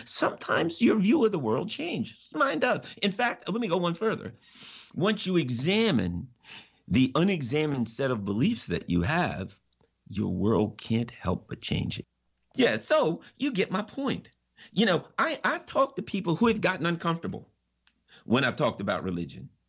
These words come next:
I've talked to people that have gotten uncomfortable when I've talked about religion. And I, and, you know, and I'd be like, "Yeah, you know, it was beaten into your ancestors," and they get uncomfortable.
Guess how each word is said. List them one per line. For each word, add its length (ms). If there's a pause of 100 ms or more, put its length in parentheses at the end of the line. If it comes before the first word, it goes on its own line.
(300)
I've 120
talked 220
to 60
people 280
that 120
have 140
gotten 320
uncomfortable 580
when 120
I've 120
talked 220
about 240
religion. 460 (480)
And 260 (160)
I, 280
and, 180
you 80
know, 60
and 140
I'd 160
be 100
like, 220
"Yeah, 120
you 160
know, 80
it 40
was 80
beaten 240
into 180
your 100
ancestors," 600
and 100
they 60
get 140
uncomfortable. 600